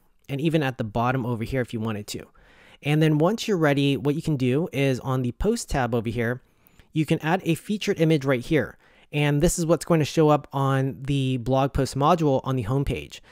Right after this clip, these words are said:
So we can remove this and we can place a new one in. So I'll just go to my demo content and I'll choose one of these ones right here.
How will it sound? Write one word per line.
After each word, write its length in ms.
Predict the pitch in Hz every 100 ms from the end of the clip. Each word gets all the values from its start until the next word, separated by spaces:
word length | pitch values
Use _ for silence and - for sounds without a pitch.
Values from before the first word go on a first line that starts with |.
| - _
So 420 | - - 147 143
we 200 | 135 151
can 160 | 139 139
remove 340 | 143 165 233
this 280 | 156 139 - -
and 240 | 131 131
we 60 | 127
can 100 | 123
place 260 | - 156 -
a 100 | 143
new 180 | 147 165
one 160 | 135
in. 240 | 123 147 185 _ _ _
So 240 | - 151
I'll 120 | 139
just 160 | 147 143
go 140 | 151
to 140 | 139 147
my 140 | 131
demo 340 | 127 151 143 135
content 480 | 131 123 143 160 - _ _ -
and 360 | 156 156 151
I'll 140 | 147 185
choose 340 | - 208 180
one 200 | 170 175
of 260 | - 165 147
these 180 | 175
ones 220 | 160 165 147
right 160 | 147
here. 320 | 147 175 196